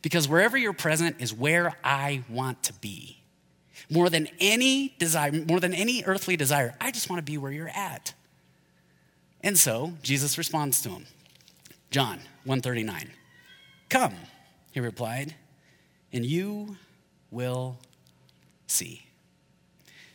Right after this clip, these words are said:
Now, I gotta be honest, this day and age, in, in a day and age where we've got all the information at our fingertips, isn't it true that we're gonna do a lot of, like, investigating before we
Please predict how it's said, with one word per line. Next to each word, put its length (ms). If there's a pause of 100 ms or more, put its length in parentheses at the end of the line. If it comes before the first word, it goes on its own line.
(140)
Now, 80
I 60
gotta 160
be 100
honest, 420 (120)
this 240
day 180
and 120
age, 380 (360)
in, 160
in 160
a 80
day 160
and 100
age 180
where 80
we've 120
got 240
all 240
the 100
information 540
at 100
our 80
fingertips, 640
isn't 240
it 120
true 360 (400)
that 160 (260)
we're 400
gonna 140
do 120
a 40
lot 180
of, 220
like, 180
investigating 800
before 400
we 340